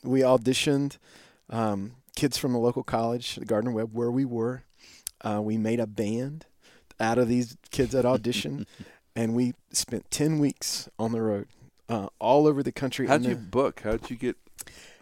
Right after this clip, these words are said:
Speaker 1: It, I mean, like,
Speaker 2: Call everybody, anybody?
Speaker 1: uh, yes. I mean, what you got? Birthday party?
Speaker 2: <laughs>
Speaker 1: I'm there. Grocery store opening, bar mitzvahs. I mean, it was just like a true hustle. You know what I mean? And because I, I actually said, you know,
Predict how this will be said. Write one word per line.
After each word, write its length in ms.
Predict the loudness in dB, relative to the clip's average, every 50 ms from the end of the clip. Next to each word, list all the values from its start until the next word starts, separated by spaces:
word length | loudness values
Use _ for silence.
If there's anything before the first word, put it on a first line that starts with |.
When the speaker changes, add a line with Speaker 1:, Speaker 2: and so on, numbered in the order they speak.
| -20 _ _ _ _ _ _
Speaker 1:
It, 180 | -4 -4 -4 _ _ _ _ _
I 120 | 2 2 4
mean, 220 | 4 4 4 2
like, 400 | 2 2 2 0 0 -2 -6 -10 _
Speaker 2:
Call 280 | 4 6 6 6 6
everybody, 420 | 4 4 2 0 2 4 2 2 2
anybody? 380 | 0 -2 0 0 -2 -2 -2
Speaker 1:
uh, 240 | -4 -2 -2 -2 -2 0
yes. 540 | 4 8 10 10 10 10 6 0 -4 -6 -6 _ 4
I 100 | 4 6
mean, 220 | 6 6 6 8
what 180 | 8 6 6 6
you 60 | 6
got? 200 | 6 6 6 8
Birthday 240 | 6 4 6 6 4
party? 420 | 4 6 6 6 6 6 4 2 _ -8 -8 -2 -4
Speaker 2:
<laughs> 240 | -4 -4 -2 2 4
Speaker 1:
I'm 120 | 6 8
there. 200 | 8 8 6 6
Grocery 340 | 8 8 8 8 8 4 -2
store 240 | 4 8 10 10 10 10
opening, 440 | 10 8 8 8 6 6 6 4 2 _ _ -14 0
bar 160 | 6 6 8 8
mitzvahs. 560 | 8 4 4 2 0 0 0 0 0 -2 -6 -6 -10 -10 -10 -2 6 6
I 60 | 8
mean, 300 | 10 10 8 8 6 2 -2 -8 -20 -20 0 8
it 140 | 10 10 12
was 240 | 12 12 10 12 10
just 220 | 8 8 8 6
like 120 | 2 4 4
a 80 | 2
true 360 | 2 2 6 10 10 10 10
hustle. 440 | 10 6 4 4 2 -4 -6 -10 -10 -2
You 160 | 4 6 8 8
know 120 | 10 10
what 100 | 10 8
I 80 | 8 6
mean? 320 | 6 6 6 4 4 2 -4 -12 -20 -20 -20 -20 -10 _ 6
And 140 | 8 8 8
because 280 | 6 8 8 8 10
I, 180 | 10 8 8 8 8
I 160 | 10 10 10
actually 280 | 8 6 6 4 4 4
said, 260 | 6 6 6 6 6
you 80 | 6 6
know, 180 | 6 4 4